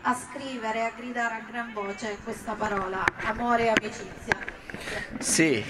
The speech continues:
Speaker 2: grazie, e, e grazie ovviamente per questo arduo compito di concludere i lavori. Ovviamente e in modo, eh, sintetico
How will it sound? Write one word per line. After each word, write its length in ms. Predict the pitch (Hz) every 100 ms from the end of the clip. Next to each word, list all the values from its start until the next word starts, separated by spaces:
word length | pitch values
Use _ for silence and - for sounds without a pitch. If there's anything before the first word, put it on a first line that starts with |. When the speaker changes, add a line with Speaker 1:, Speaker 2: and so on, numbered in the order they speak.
| -
Speaker 2:
grazie, 1080 | 131 139 156 160 - - 143 131 127 117 -
e, 200 | - 123 131
e 200 | 127 131
grazie 800 | 139 156 156 - 160 135 117 - - - - - -
ovviamente 680 | - 123 135 143 165 165 143 139
per 240 | 139 131
questo 680 | 147 139 - - 131 127 - - - - -
arduo 600 | - 175 147 135 147 139
compito 720 | - 165 165 151 139 - 127
di 140 | 127
concludere 840 | 127 131 123 147 151 131 123 113 - - - - - -
i 100 | 135
lavori. 640 | 147 151 160 160 131 104 - - - - - - - -
Ovviamente 960 | - 135 151 156 175 170 151 147 131 120 - - - - - -
e 140 | 135
in 100 | 139
modo, 1120 | 147 160 147 139 131 - - 120 117 117 117
eh, 60 | 120
sintetico 1300 | - 143 151 139 190 180 170 151 131 - 131 120